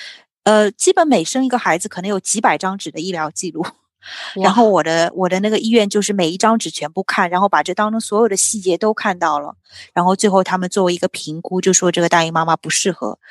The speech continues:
Speaker 1: 呃，如果他们没有做这种很完善、很专业的分析和研究，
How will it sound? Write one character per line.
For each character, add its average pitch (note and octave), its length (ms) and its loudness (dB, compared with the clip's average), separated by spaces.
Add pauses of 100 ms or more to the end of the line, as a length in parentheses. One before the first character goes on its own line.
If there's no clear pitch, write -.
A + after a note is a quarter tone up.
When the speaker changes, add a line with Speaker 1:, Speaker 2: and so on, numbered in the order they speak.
(360)
Speaker 1:
呃， F3+ 320 4
如 A3 120 2
果 D#4 120 4
他 B3+ 140 2
们 C4 120 0
没 A#3 60 2
有 G3 160 2
做 F#3+ 220 -2
这 G3 100 -8
种 F3 180 -6
很 E3 240 -6
完 D3+ 160 -4
善、 G3 220 0
很 E3 160 -8
专 G3+ 240 0
业 F#3 80 0
的 E3 60 -8
分 G#3 280 -4
析 G3+ 220 -4
和 F#3 140 -2
研 D#3+ 320 -4
究， G3 400 -4